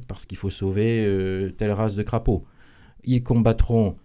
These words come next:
les centrales nucléaires, n'en doutons pas, demain également, alors que c'est la seule source économe, fiable, durable pour réindustrialiser le pays. Car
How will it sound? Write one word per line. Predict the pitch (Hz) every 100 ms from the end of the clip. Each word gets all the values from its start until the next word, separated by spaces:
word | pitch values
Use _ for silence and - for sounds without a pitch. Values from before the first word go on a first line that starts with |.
| _
les | 104 104 101
centrales | - 104 - 104
nucléaires, | 101 - 104 95
n'en | 98
doutons | 95 95 95
pas, | 87 113 - 95
demain | 90 113 104 110
également, | 107 95 92 90 107 120 123 _ -
alors | 107 101 107
que | 101
c'est | -
la | 98 92
seule | - 120 92
source | - - 127 - - - - _ _ _ _ _
économe, | 127 123 123 117 104 82 78
fiable, | - - - 123 104 87
durable | 92 110 110 123 123
pour | - - 110 -
réindustrialiser | 101 104 113 104 104 - 107 101 98 101
le | 95
pays. | 87 85
Car | - 98